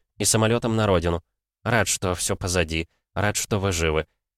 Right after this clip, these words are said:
Особенная благодарность вам от Петра Анатольевича Платова». «Спасибо, иначе мы и не могли, товарищ полковник», спокойно ответил Шелестов. И еще вопрос, Максим Андреевич.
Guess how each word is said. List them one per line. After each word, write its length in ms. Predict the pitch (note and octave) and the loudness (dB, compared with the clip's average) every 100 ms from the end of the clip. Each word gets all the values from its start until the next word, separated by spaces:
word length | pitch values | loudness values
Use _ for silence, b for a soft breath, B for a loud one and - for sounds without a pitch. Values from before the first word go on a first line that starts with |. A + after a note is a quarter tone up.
| _ | _
Особенная 480 | F#2 C3+ B2 A#2+ A2+ | -2 2 4 4 4
благодарность 640 | A#2 A2 A2 A#2+ A#2 - G2+ | 4 2 2 2 0 -2 0
вам 220 | G#2+ A2+ | 2 2
от 140 | A2 | -2
Петра 260 | G#2 A2+ A2+ | -4 -2 0
Анатольевича 560 | G#2 G2 F#2+ F#2 - | 0 0 2 0 -2
Платова». 500 | F#2+ F2 D#2+ E2 D#2 - _ _ _ _ _ _ _ _ - | -2 0 2 2 -2 -4 _ _ _ _ _ _ _ _ -8
«Спасибо, 640 | - G#2+ - C#3 F2+ - - _ - | -4 0 2 2 0 -4 -14 _ -8
иначе 420 | F#2+ C3 - B2+ | 0 0 2 0
мы 320 | G#2 A#2 G#2+ | 2 2 2
и 20 | |
не 100 | G#2 | 2
могли, 380 | G2 F#2 G2 A#2 | 2 0 0 -2
товарищ 360 | F2+ E2 D2 - | 0 0 -2 -2
полковник», 640 | E2+ - F2+ D2+ B1 - _ _ _ | -2 0 -2 -2 -12 -20 _ _ _
спокойно 500 | - - F2 F#2 F2 | -4 -4 0 2 2
ответил 360 | D#2+ D#2+ D#2+ D#2+ | 0 0 0 0
Шелестов. 580 | - E2 D2+ - D#2+ - _ _ _ _ _ | 0 -2 0 -2 -4 -8 _ _ _ _ _
И 80 | B2+ | -2
еще 420 | B2 B2+ - D3 | 2 0 2 0
вопрос, 420 | D3 - G#2+ - | 0 0 0 2
Максим 320 | F#2+ - G2 | 0 0 0
Андреевич. 560 | F#2+ F2 F#2 F2+ F2+ | 0 2 0 0 -2